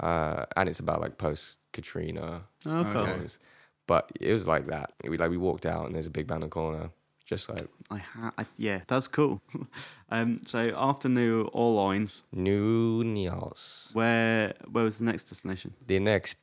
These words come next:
Speaker 1: destination was, um,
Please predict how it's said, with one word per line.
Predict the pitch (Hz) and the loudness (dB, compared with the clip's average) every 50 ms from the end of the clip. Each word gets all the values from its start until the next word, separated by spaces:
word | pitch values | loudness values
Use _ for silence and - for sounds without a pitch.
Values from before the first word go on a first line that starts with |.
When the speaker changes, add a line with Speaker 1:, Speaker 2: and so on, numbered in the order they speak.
| _ 147 | _ -4
Speaker 1:
destination | 76 87 85 82 - - - 85 82 87 87 87 87 87 87 87 87 85 - - 82 82 87 87 87 - - - | 2 2 2 2 0 -2 -2 -2 0 0 2 2 4 4 2 2 0 -2 -4 -4 -4 -4 -2 -4 -6 -6 -6 -4
was, | 95 92 90 90 90 85 92 | -2 0 0 0 0 0 0
um, | 92 87 87 90 90 90 92 92 92 | 0 0 0 -2 -4 -4 -4 -6 -8